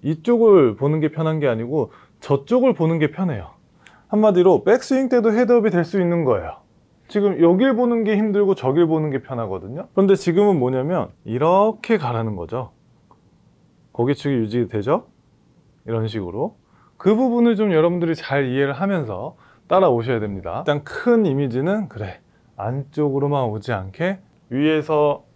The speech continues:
아래로 떨어지듯이 오자.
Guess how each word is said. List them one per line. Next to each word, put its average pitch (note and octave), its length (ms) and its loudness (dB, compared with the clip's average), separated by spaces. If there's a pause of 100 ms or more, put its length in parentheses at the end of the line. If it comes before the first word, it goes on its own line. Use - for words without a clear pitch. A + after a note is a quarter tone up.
(200)
아래로 D#3 760 2 (1200)
떨어지듯이 F3+ 920 0 (360)
오자. D#3 400 -2